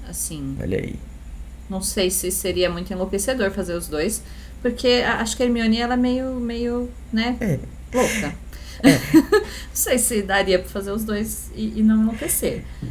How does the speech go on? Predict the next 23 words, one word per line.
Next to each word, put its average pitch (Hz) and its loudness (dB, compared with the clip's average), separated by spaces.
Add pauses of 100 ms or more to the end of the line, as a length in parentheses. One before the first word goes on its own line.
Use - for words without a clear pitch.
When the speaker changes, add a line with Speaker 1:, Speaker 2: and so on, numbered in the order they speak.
(120)
Speaker 1:
Mas 247 2
acho 277 2
que 285 2
a, 262 6
a 269 6
lista 254 -2
seria 262 -2
mais 254 0
ou 254 -2
menos 247 0
essa 247 -2
mesmo. 180 -2
Feitiços, - -6
transfiguração. 202 -2 (640)
E 254 4
eu 269 6
ficaria 285 0
em - 4
História 262 4
da 254 4
Magia 240 2
também. 170 -4
Speaker 2:
Uhum. 175 4